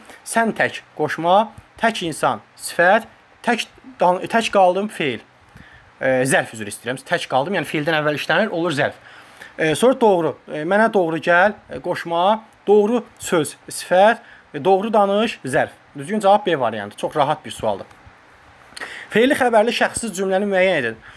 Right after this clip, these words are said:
Əslində burada baxın, e, feili xəbərli şəxssiz cümlə. Feili xəbər deyil. O dəqiqə birin üzərinə xətt çəkin, aydın sifətdir. Düzdürmü? İsmi xəbərlidir. E,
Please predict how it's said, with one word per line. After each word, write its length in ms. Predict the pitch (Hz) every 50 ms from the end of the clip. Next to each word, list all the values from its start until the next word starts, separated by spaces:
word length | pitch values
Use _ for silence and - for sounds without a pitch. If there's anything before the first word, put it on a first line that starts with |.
| - - -
Əslində 300 | 202 196 - 269 285 220 214
burada 260 | 226 214 269 269 262 - - - - -
baxın, 340 | 208 - - 196 196 214 214 - - _ _ - - -
e, 160 | 156 156 147 143
feili 280 | - 214 233 247 254
xəbərli 340 | - 277 240 220 214 247 247 -
şəxssiz 480 | - 220 180 - - - - 208 170 135
cümlə. 180 | 143 135 127 123
Feili 280 | - - 247 262 254 -
xəbər 340 | 226 196 185 190 175 139
deyil. 140 | 120 120 -
O 80 | - 247
dəqiqə 240 | 254 208 180 214 - - - - - - - _ -
birin 280 | 139 151 196 185 220 214
üzərinə 260 | 185 190 185 180 175 -
xətt 200 | - 185 175 -
çəkin, 260 | - 143 - 165 185 - 196 190
aydın 260 | 180 170 180 208 196
sifətdir. 460 | - - - 165 147 - - 110 104 - -
Düzdürmü? 280 | 151 156 196 180 139 - -
İsmi 240 | - - 175 160 -
xəbərlidir. 480 | 131 120 120 113 110 110 104 107 101 - - - - - - - - - - - - - - _ _ _ -
E, 80 | 156